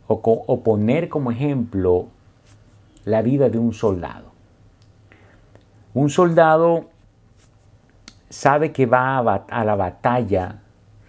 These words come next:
y que su porcentaje de morir es extremadamente alto. Y lo preparan,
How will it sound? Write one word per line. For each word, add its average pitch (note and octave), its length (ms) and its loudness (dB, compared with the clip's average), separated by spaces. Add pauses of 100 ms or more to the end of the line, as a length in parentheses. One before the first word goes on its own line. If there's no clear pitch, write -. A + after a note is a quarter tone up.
(280)
y C3+ 80 -2
que C#3+ 120 4
su - 200 -2
porcentaje C3 760 0
de E3 120 0
morir B2+ 360 2
es C#3+ 80 2
extremadamente A2 1080 -2
alto. - 300 -18 (1000)
Y B2+ 80 -2
lo B2 180 4
preparan, C#3 880 0